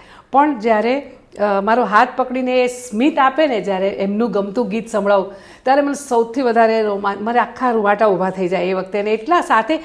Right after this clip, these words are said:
એ લોકોને પીડા થતી હોય તોય સાથે ગાય એ લોકો.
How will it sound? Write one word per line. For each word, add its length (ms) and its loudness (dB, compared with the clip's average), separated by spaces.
એ 80 2
લોકોને 420 0
પીડા 280 4
થતી 200 0
હોય 60 0
તોય 260 0
સાથે 400 -6
ગાય 320 -2
એ 180 -4
લોકો. 300 -10